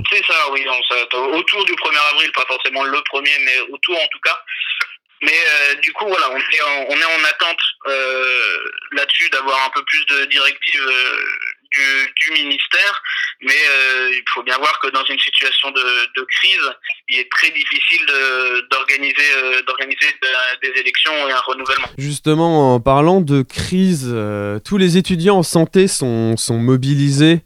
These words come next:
Speaker 2: à partir de la quatrième année, euh, de, de médecine, ce qui est ton cas.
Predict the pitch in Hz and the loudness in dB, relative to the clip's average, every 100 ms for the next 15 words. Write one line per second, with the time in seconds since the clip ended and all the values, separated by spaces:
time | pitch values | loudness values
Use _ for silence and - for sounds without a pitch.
0 | _ - 110 123 117 147 139 127 127 - | _ -6 -2 0 0 2 4 4 4 4
1 | 151 - 151 151 151 151 156 156 139 117 | 2 2 4 6 6 6 6 6 6 4
2 | 113 113 113 113 107 110 120 - - 226 | 4 4 4 4 4 2 2 0 2 4
3 | 175 104 _ _ _ - - 147 143 139 | 4 2 _ _ _ -10 0 2 4 0
4 | - 175 - | 4 2 2